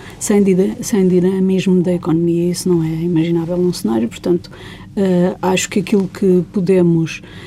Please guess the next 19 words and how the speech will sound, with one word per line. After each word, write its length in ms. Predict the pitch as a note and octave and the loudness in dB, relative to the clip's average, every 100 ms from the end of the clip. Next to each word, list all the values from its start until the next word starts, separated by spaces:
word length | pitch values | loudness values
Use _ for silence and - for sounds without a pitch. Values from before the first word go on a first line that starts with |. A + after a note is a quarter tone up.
| - | -6
eh, 100 | A#3 | -2
ter 320 | G3 - G3 F3+ | 0 2 2 2
são 220 | - G3 | 0 2
medidas 640 | F#3+ F3+ G3+ F#3 F3 F3 | 4 4 4 4 2 0
que 220 | - F#3+ | -2 0
minimizem 880 | F#3+ G#3+ G#3 G3+ G#3+ G3+ E3+ E3+ E3+ | 4 6 6 6 6 4 4 4 6
os 160 | F3+ E3+ | 4 2
efeitos 560 | F3+ - F#3+ F#3 - | 0 2 2 2 0
e 40 | F3 | -2
os 140 | E3+ | 2
impactos 580 | F3+ F3+ F3+ E3 - E3+ | 2 2 0 0 -4 -4
do 120 | F3+ | -2
desemprego, 680 | E3 F3+ F3 F#3+ F3 E3 F3+ - - - - | 0 0 2 2 2 0 -4 -10 -16 -16 -6
eh, 220 | G3+ G3 | -2 0
sobre 260 | - G3+ G3+ | 2 2 4
a 20 | |
vida 240 | G3 F#3 | 4 4
das 200 | F#3 F#3 | 4 2
pessoas 520 | - - F#3 E3+ F3+ | -2 0 2 2 0